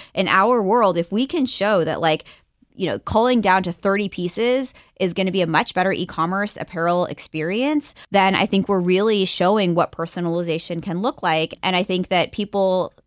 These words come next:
theoretically know. I mean, one of Nike's top five initiatives, one of them is personalization. I think people know that it's really important. And intuitively, like, if you could imagine, like, going to a website and it's only gonna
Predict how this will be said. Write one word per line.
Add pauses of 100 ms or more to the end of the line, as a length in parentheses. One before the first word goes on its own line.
(140)
theoretically
know.
I
mean,
one
of
Nike's
top
five (120)
initiatives,
one
of
them
is
personalization.
I
think (180)
people
know
that
it's
really
important.
And
intuitively,
like, (240)
if
you
could
imagine,
like,
going
to
a
website
and
it's (240)
only
gonna